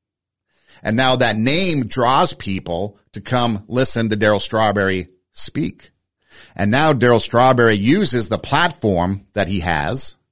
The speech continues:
as a famous ex-championship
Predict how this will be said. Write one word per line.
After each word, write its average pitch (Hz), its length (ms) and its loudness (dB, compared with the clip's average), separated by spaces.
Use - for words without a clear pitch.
as 107 280 0
a 95 280 -2
famous 104 640 -4
ex-championship - 1400 -6